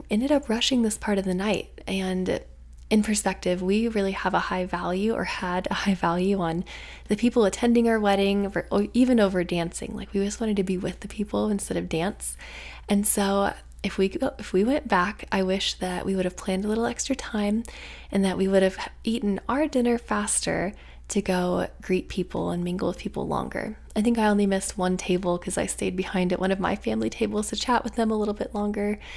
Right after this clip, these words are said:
And then I didn't get to greet one table of Austin's friends who I didn't really know that well. <laughs> So anyways, that is the most common method of greeting guests that I see today. And I think it's starting to downtrend. I see a little bit more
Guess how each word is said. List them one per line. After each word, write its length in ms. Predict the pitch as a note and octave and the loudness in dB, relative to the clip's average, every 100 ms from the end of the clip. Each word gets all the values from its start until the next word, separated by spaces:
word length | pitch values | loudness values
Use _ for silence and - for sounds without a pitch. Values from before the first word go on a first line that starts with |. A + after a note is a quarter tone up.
| - - - - | -14 -14 -16 -6
And 400 | F#3 F3 F3 F3+ - | -2 -2 -2 -4 -4
then 100 | G3+ | -2
I 60 | G3 | 2
didn't 200 | G3 G#3 | 4 4
get 140 | G3+ - | 2 -2
to 100 | F#3+ | 0
greet 300 | F#3 - - | 0 -2 -4
one 160 | F3 | -6
table 300 | - F#3+ G3+ | -4 -2 0
of 80 | G3+ | 0
Austin's 460 | A#3+ C#4 - F3+ - | -2 -4 -4 -4 -4
friends 380 | - G3 F#3 - | -6 -8 -8 -6
who 120 | F#3+ | -6
I 40 | |
didn't 220 | F#3+ F#3+ | -4 -4
really 200 | - A3+ | 0 2
know 180 | A#3+ C4+ | 4 2
that 240 | G#3+ G3+ - | 0 -6 -6
well. 280 | G3 G3+ A3 - - | -8 -4 -2 0 0
<laughs> 200 | A3+ - | -2 -4
So 540 | - - G3+ F#3+ F#3 - - - - - - - | -4 0 2 2 0 -4 -14 -14 -14 -14 -12 6
anyways, 500 | C4 A#3+ F#3+ F#3 - | 8 8 6 2 2
that 180 | G#3 B3 | 4 4
is 160 | C#4 | 4
the 100 | D4 | 4
most 380 | C#4+ C#4 C#4 - | 6 6 2 -2
common 460 | - G#3 G#3+ C#4+ B3+ | 0 4 6 6 6
method 380 | G3 G3+ G#3 | 4 2 2
of 160 | G#3 - | 2 -4
greeting 300 | - G3 A3 | -4 0 2
guests 320 | G3 F#3 - | 2 0 -2
that 80 | G#3+ | -2
I 60 | G#3+ | -2
see 280 | - F3+ | -2 -2
today. 480 | E3+ - E3 F3 A#3+ - - - - | -2 -2 -2 0 -4 -6 -16 -16 -2
And 180 | - C4 | 4 6
I 40 | C#4 | 6
think 220 | F4+ G4 | 4 2
it's 160 | F#4 | 0
starting 400 | - A#3 A3 A#3+ A#3 | 0 2 4 4 2
to 120 | G#3+ | 0
downtrend. 720 | G3 F#3 F#3 - F#3+ F#3 G3 | 0 0 -2 -2 -2 0 0
I 60 | |
see 200 | G#3 - | 0 2
a 100 | G#3 | 2
little 180 | F#3+ G3 | 2 0
bit 120 | G#3 | -2
more 100 | - | -4